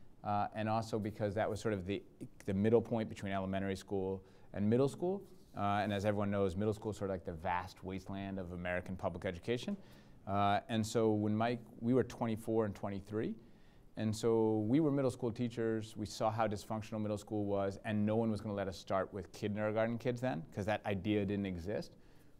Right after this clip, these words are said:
But they were like, "Well, look, it can't be worse at middle school." But now we serve kids pre-K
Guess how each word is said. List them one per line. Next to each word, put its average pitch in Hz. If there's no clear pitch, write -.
But 120
they 120
were 117
like, 113
"Well, 110
look, 107
it 110
can't 110
be 95
worse 98
at 87
middle 98
school." 175
But 117
now 123
we 107
serve 107
kids 104
pre-K 107